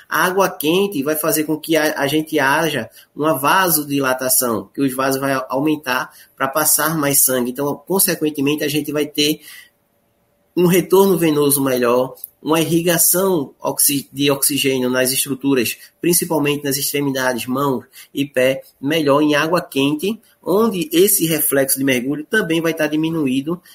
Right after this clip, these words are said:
em, em água quente, sem contar o relaxamento muscular que a gente tem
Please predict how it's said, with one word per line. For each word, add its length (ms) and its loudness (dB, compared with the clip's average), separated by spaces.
em, 580 2
em 200 -2
água 260 -2
quente, 420 -2
sem 240 0
contar 300 0
o 40 2
relaxamento 800 0
muscular 500 0
que 100 -6
a 40 -2
gente 240 -4
tem 340 -4